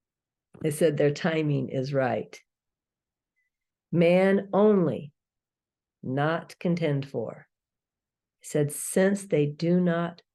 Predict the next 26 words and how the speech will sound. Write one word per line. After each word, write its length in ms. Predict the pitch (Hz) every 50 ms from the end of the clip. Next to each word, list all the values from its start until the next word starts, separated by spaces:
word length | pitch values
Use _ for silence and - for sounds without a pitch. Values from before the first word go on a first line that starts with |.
| _ _ _ _
force 540 | - - 160 160 160 156 156 151 - - -
their 320 | - 143 147 147 147 143 143
will." 320 | 139 147 143 131 104 -
The 80 | - 131
man 380 | 143 151 165 175 175 170 - -
only 360 | 151 170 170 165 160 147 135
would 160 | 131 135 135
be 260 | - 143 139 139 139 -
myself, 840 | 143 143 139 135 131 - - - - 151 131 - - - _ - -
right? 260 | - - - - -
For 340 | - _ - 165 160 165 160
myself. 720 | 160 156 147 151 147 147 - - 147 135 - - - _ _ _ - - - _ _ _ -
Man 380 | 151 151 165 170 180 175 175 175
only, 500 | - 175 175 180 170 156 143 - 139 135 -
not 400 | - 147 147 147 - - - -
contend 440 | - 147 143 147 151 139 131 123 -
for. 360 | - - - - - - _ _ _ - - _ _
Since 300 | _ - - 170 170 170
they 180 | - 170 156 156
do 320 | 151 147 180 185 190 190
not 400 | 185 175 151 139 135 - - - _ _ -
force 640 | - - - 170 160 147 131 127 143 - - - _ -
their 300 | 147 147 143 139 135 135
will. 420 | 139 139 135 123 101 - - - _ _ _ _ _ _ _ _ _ _ _ _ _ _ _ _ _ _ _ _ -
Reason 480 | 147 147 151 160 160 151 160 151 151
cause, 600 | 147 - 165 156 151 151 156 165 175 202 196 -